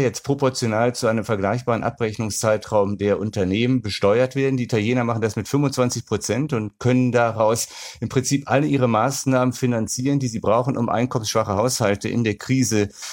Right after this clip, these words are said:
abzufedern. Gerade kam die Nachricht, dass auch Portugal die Preise an den Tankstellen deckeln darf. Also da gibt es jede Menge Möglichkeiten. Und ich glaube, hier müssen wir jetzt einfach mal von der neoliberalistischen Doktrin der Deregulierung abweichen und dem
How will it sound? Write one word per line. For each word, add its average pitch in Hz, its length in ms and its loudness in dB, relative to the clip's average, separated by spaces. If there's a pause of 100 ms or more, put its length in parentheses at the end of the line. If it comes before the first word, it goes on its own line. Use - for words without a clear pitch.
abzufedern. 113 840 0 (380)
Gerade 123 260 4
kam 135 180 2
die 120 100 2
Nachricht, 123 320 0
dass 120 140 0
auch 113 240 -2
Portugal 113 520 2
die 104 120 -2
Preise 113 340 0
an 110 60 0
den 104 100 0
Tankstellen 117 480 0
deckeln 107 340 0
darf. 98 300 0
Also 117 180 0
da 117 80 2
gibt 143 200 -4
es 127 160 -2
jede 123 340 0
Menge 123 220 2
Möglichkeiten. 104 680 -2
Und 104 120 -4
ich 101 100 -4
glaube, 113 380 2 (280)
hier 120 160 2
müssen 143 240 0
wir 135 80 2
jetzt 120 140 2
einfach 120 160 2
mal 113 220 2
von 113 180 0
der 107 100 0
neoliberalistischen 113 920 0
Doktrin 127 460 0
der 107 100 0
Deregulierung 107 720 -2
abweichen 120 640 0
und - 320 -2
dem 107 360 2